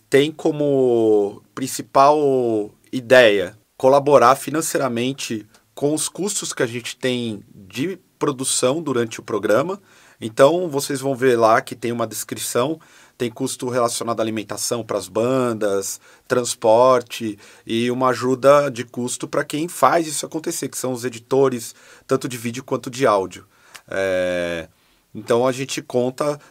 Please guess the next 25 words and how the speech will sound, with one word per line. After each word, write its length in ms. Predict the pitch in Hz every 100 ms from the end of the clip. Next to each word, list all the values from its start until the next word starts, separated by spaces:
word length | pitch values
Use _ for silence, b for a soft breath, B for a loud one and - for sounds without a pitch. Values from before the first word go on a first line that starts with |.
| _
com 120 | 127
a 40 | 123
ajuda 240 | 120 120
de 60 | 117
vocês, 520 | 135 - - 120 147
sejam 320 | - 113 131
parte. 540 | 135 120 117 139 - 123
Em 160 | 107
breve 400 | 98 107 117 117
a 20 | 113
gente 200 | 113 110
vai 140 | 113
tá 360 | 110 117 104 95 b b b
chamando 540 | - 127 113 117 131
pra 400 | - 117 107 98 107 b b b b b _ _
assistir 440 | 101 - 135 - 165
um 100 | 175
dos 160 | 131
programas, 880 | - 120 110 113 147 165 160 - - _ -
o 100 | 104
que 120 | -
vai 120 | 107
ser 160 | 104 123
legal. 460 | 127 123 123 156 b b b _
Então, 420 | 131 151 175